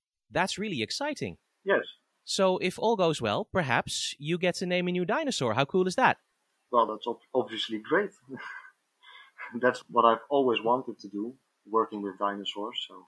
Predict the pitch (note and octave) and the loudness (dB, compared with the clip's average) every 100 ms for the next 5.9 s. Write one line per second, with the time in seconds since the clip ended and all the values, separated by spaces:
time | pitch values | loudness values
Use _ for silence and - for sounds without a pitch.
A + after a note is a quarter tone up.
0 | - A#2+ A2+ B2+ C3 A#2+ A#2 A#2 A#2+ - | -4 4 8 8 6 2 2 -2 -4 -2
1 | A2 G#2+ A2 A2+ A2 B2 A#2 - B2 A#2+ | 0 -2 -2 2 8 8 6 -4 -8 -6
2 | A2 A2 A2 G#2+ G#2 _ _ - - A2 | -12 -12 -12 -14 -16 _ _ -20 -14 -12
3 | G#2 G#2+ B2 D#3 - G2 - F#3 C3+ D3 | -6 -4 -4 -4 -8 -10 -4 -2 0 -2
4 | - - C#3+ D3 C#3 G3 F3+ D#3+ - F3 | -2 -4 -2 -2 -4 -4 -4 -2 0 0
5 | E3 F3 B3+ - - A#2+ G#2+ D3+ | 0 -4 -4 -4 -2 -2 0 0